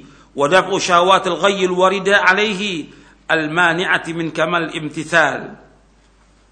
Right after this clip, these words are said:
Dan kemudian diikuti oleh dua perkara yang lainnya. Apa perkara yang berikutnya?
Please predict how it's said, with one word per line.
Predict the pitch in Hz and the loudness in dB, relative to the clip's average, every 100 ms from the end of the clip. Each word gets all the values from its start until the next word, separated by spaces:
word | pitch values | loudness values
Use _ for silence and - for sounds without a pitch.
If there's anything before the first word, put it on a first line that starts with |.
| _ _ _ _ _ _ _ _ _ _ _ | _ _ _ _ _ _ _ _ _ _ _
Dan | - 147 | -10 -6
kemudian | 170 202 220 | 0 2 2
diikuti | 220 233 233 | 0 -2 0
oleh | 226 | 4
dua | 214 208 | 4 4
perkara | 214 233 | 4 4
yang | 226 220 | 4 4
lainnya. | 233 226 208 180 - - _ _ _ _ _ _ _ _ _ _ _ _ _ - | 2 2 -2 -2 -8 -20 _ _ _ _ _ _ _ _ _ _ _ _ _ 0
Apa | 202 226 254 | 6 6 4
perkara | - 196 208 | 4 4 6
yang | 196 | 4
berikutnya? | 190 202 185 220 247 - | 0 -2 0 0 0 -4